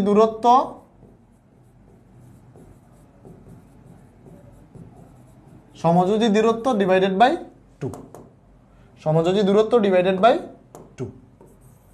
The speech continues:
এইটা পারবি না বাচ্চারা? বল, বুঝছস কিনা? Clear? Clear? তাহলে কি হবে? যে আমরা সমযোজী বন্ধনে আবদ্ধ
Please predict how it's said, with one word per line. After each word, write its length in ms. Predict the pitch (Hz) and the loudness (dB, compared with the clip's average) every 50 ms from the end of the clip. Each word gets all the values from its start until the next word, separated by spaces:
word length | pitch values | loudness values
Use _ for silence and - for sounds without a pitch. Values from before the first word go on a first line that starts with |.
| - - - - - - - - - - - - - - - - - - _ _ _ - - _ - - - - - - - - - - _ _ _ _ - _ - - _ - - _ - - - - - - - - - - - - - - - - - - - - 160 | -20 -20 -20 -20 -20 -20 -20 -20 -20 -20 -20 -20 -20 -20 -20 -20 -20 -20 _ _ _ -20 -20 _ -20 -20 -20 -20 -20 -20 -20 -20 -20 -20 _ _ _ _ -20 _ -20 -20 _ -20 -20 _ -20 -20 -20 -20 -20 -20 -20 -20 -20 -20 -20 -20 -20 -20 -20 -20 -20 -20 -8 0 0
এইটা 160 | 151 147 - - - - - - _ _ - - - - - - - | 0 0 -2 -10 -16 -20 -20 -20 _ _ -20 -20 -20 -20 -18 -4 -2
পারবি 160 | 156 175 196 220 | 0 0 2 4
না 40 | 240 233 | 4 2
বাচ্চারা? 260 | 220 233 233 233 262 247 208 | 4 2 2 0 2 4 4
বল, 100 | 196 180 - - - - - - _ _ _ _ _ _ _ _ _ _ _ 151 | 2 2 2 -4 -12 -18 -20 -20 _ _ _ _ _ _ _ _ _ _ _ -8
বুঝছস 320 | 185 190 185 - 220 220 - | -8 -6 -4 -4 -4 -4 -2
কিনা? 160 | 220 190 170 165 170 | -2 -2 -2 0 0
Clear? 260 | 190 214 247 247 202 - - - - - _ - - _ _ _ _ _ _ _ _ _ _ _ _ _ _ _ _ _ _ _ - - - - - _ | 4 4 6 6 4 2 -4 -12 -18 -20 _ -20 -20 _ _ _ _ _ _ _ _ _ _ _ _ _ _ _ _ _ _ _ -20 -20 -20 -20 -20 _
Clear? 280 | - 202 247 247 214 - - - - - _ _ | 2 4 6 6 6 4 0 -8 -16 -20 _ _
তাহলে 200 | 175 180 196 220 226 226 | -4 -4 -2 -2 -4 -2
কি 60 | 233 233 233 | -2 -2 0
হবে? 160 | 226 247 285 370 - - - - - - - - 139 | 0 0 0 -2 -4 -10 -18 -20 -20 -18 -10 2 4
যে 60 | 185 180 175 | 6 6 6
আমরা 180 | 180 190 220 254 - - - - - - _ - | 6 6 6 6 4 2 -4 -14 -20 -20 _ -2
সমযোজী 380 | 185 175 175 185 185 220 226 262 233 | 0 0 2 2 0 2 2 2 2
বন্ধনে 280 | 233 220 214 220 226 226 226 214 | 2 2 2 0 0 2 0 2
আবদ্ধ 220 | 202 226 220 | 2 2 0